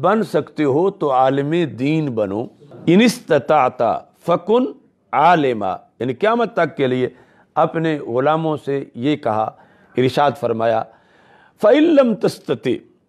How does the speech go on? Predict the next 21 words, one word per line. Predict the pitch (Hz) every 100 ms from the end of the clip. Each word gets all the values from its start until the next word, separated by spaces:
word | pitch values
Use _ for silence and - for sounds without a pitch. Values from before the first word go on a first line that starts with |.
| _ _ _ _
अगर | - 196 269 247 -
तुम | 226 214 196 _ -
आलिम | 139 156 185 196 202 202 170 113
दीन | 131 147 156 170 180 156 151 -
नहीं | 123 131 147 139 170 202 202 156
बन | 147 147 135
सकते, | - 127 120 - 135 120 90 - _ _ _ _ _ -
यानी | 123 143 143 139
अब | 143 151 139 113
बड़े | 143 180
हो | 156 160
गए | 160 160
हो | 151 165 170 _ _ _ _ _ _
और | 135 131
वक़्त | 135 139 190 196
नहीं | 156 160 156
है, | 147 147 - _ _ _ _ _ -
तो | 135
फ़कुन | 139 139 196 196 165
मुतअल्लिमा, | 143 139 127 117 151 156 123 113 104 95 90 - _ _ _ _ _ _ _ _ _
तो | 160